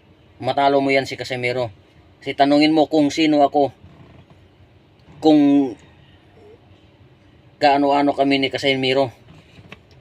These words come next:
Sa kabataan pa namin. Tandaan mo yan, ha? O, sige na. Bye-bye, mga kapangit.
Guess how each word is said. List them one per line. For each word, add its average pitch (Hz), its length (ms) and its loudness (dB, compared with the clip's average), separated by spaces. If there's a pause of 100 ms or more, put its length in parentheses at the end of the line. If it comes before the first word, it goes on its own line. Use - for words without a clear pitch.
Sa 139 160 -6
kabataan 139 560 2
pa 135 80 0
namin. 135 460 -2 (100)
Tandaan 139 360 -2
mo 175 80 4
yan, 175 160 6
ha? 180 200 2 (560)
O, - 120 -14
sige 190 180 -6
na. 175 180 -4 (220)
Bye-bye, 143 480 0 (420)
mga 151 320 -4
kapangit. 170 340 -2